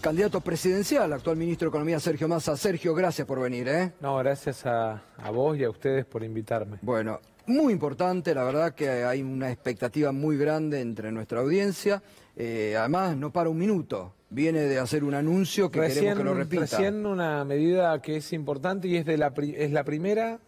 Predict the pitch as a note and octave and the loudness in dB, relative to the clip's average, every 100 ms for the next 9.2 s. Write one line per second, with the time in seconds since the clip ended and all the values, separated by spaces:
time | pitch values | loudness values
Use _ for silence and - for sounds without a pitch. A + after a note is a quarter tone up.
0 | - - C#3 C#3 D3 D3 C#3+ C3 B2+ D3 | -18 -8 -6 -2 -2 0 0 0 0 2
1 | D3+ - C3 C3 C3 C#3+ C#3 - _ B2+ | 0 2 0 0 -4 -4 -4 -6 _ -6
2 | C3 C3+ C3 B2+ C3 C3+ C3 B2 A#2+ A#2+ | -4 -2 0 4 4 4 4 2 2 0
3 | B2+ B2+ B2 A#2+ A2+ A2 G#2+ B2+ B2+ C#3+ | 0 2 2 4 2 0 -4 -6 -6 -6
4 | C3 B2+ D3 D3 E3 E3+ - - _ _ | -6 -2 0 2 0 -2 -12 -20 _ _
5 | - - _ _ _ _ _ _ _ _ | -20 -20 _ _ _ _ _ _ _ _
6 | - B2+ B2+ C#3 C3+ - - - - C#3+ | -6 -4 0 0 0 -4 -20 -18 -6 -2
7 | E3+ E3+ D#3+ D#3+ E3 E3 D#3+ C3+ A#2 A#2+ | -2 -2 0 0 0 -2 -2 -4 -6 -4
8 | D3+ D3 F3+ G3 E3+ D#3 D3 D#3+ C#3+ - | 0 0 0 -2 -4 -2 0 0 -2 -8
9 | - - | -20 -20